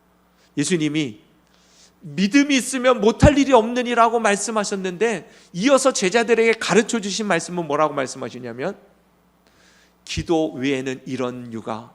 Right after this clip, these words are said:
이런 능력이 나갈 수 없느니라." 이렇게 말씀하신단 말이에요. 그 말은 뭐예요? 믿는 자에게는 능치 못함이 없느니라. 이 말은 기-, 믿고 기도하는 사람은 못할 일이 없다,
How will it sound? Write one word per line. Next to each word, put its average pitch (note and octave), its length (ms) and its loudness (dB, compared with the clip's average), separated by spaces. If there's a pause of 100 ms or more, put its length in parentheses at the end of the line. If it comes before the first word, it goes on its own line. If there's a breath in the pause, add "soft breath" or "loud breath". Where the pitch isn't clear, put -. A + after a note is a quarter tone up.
(100)
이런 G3+ 320 -2
능력이 D#3+ 500 -10 (100)
나갈 C3+ 300 -8
수 - 160 -12
없느니라." A2 600 -14 (140)
이렇게 F3+ 160 -2
말씀하신단 A#2+ 680 -4
말이에요. A2+ 280 -16 (600 soft breath)
그 - 100 -2
말은 E3+ 240 2
뭐예요? B2+ 340 -2 (960 loud breath)
믿는 A3 360 0
자에게는 A3+ 560 0
능치 C4 320 -2
못함이 A3+ 420 0
없느니라. E3 540 -2
이 D#3+ 100 -6
말은 F3+ 380 0 (260 soft breath)
기-, B3 300 0
믿고 B3+ 420 0
기도하는 C4+ 480 4
사람은 A#3 540 2
못할 G#3 400 -2
일이 F#3 160 -4
없다, D3+ 420 -8